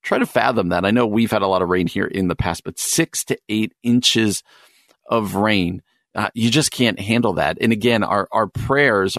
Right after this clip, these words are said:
are for the people down there. The pictures are amazing. Uh,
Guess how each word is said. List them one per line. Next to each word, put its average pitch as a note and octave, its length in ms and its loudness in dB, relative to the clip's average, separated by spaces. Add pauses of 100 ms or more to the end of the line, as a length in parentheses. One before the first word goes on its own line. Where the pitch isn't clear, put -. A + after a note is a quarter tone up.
are G2+ 100 0
for G#2+ 140 -4
the F#2+ 100 0
people B2 400 -4
down F#2+ 200 0
there. G#2+ 140 2
The F2+ 120 -2
pictures - 520 0 (140)
are F#2 300 0
amazing. F#2 920 0 (640)
Uh, A#2 140 -2